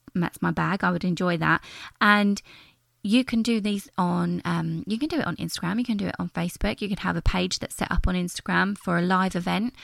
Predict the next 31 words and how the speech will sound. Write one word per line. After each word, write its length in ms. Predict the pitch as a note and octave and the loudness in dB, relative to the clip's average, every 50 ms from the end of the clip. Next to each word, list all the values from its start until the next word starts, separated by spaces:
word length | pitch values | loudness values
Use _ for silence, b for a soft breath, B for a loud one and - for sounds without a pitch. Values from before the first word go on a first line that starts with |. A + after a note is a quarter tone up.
| B B B B - | B B B B -4
where 100 | G3+ G3+ | -2 0
you're 100 | G3 F#3 | 0 0
gonna 160 | - G3 F#3 | -2 -2 -2
go 140 | F3+ F#3+ F#3 | -2 -2 -2
live 380 | F3 F3 F3+ F#3 G#3+ B3+ B3+ A#3+ | 0 2 2 2 2 2 0 0
and 100 | F#3+ F3+ | -2 -2
you're 60 | E3 | -2
gonna 180 | - F3+ F3 | -2 -4 -4
do 160 | E3 - E3 - | -4 -4 -6 -8
tutorials 640 | - - - - C#4 D4 D4 C#4 C#4 C4+ C4+ B3+ | -8 -12 -4 -2 0 2 4 4 4 2 2 0
and 100 | - G3+ | -2 -2
you're 60 | F3 D#3 | -2 -2
gonna 140 | D#3+ D#3+ | -2 -4
talk 180 | D#3+ - E3 - | -4 -6 -8 -8
about 180 | - - - - | -6 -8 -6 -4
retail 400 | - B3 B3 A#3 - A#3 A#3 A3 | -2 -2 -2 -2 -2 0 0 0
and 80 | G#3+ F#3+ | 0 0
you're 120 | E3 F3 | -2 -4
gonna 80 | E3 E3 | -4 -4
talk 200 | - E3+ E3 - | -4 -6 -6 -4
about 160 | - D#3+ D3 | -4 -4 -4
whatever 240 | D#3+ E3+ F3+ F#3+ G#3+ | -2 -2 -2 -2 -4
it 80 | - - | -6 -2
is. 340 | - C4 C4+ C4+ C4 B3+ - B B B B B B - | 0 2 2 2 2 -2 -4 B B B B B B -6
Maybe 180 | F3+ E3+ E3+ - | -4 -4 -4 -6
it's 120 | - - | -6 -4
a 40 | F#3 | -4
new 140 | F3+ F3+ E3 | -2 -2 -4
exciting 480 | - - - - F#3 - - E3+ E3+ | -4 -6 -8 -8 -6 -6 -6 -6 -8
treatment 440 | - - G#3+ - G#3+ G3 F#3+ F3 - | -6 -8 -8 -6 -4 -6 -6 -4 -4
and 240 | D#3+ D#3+ D3+ D3+ | -4 -4 -6 -6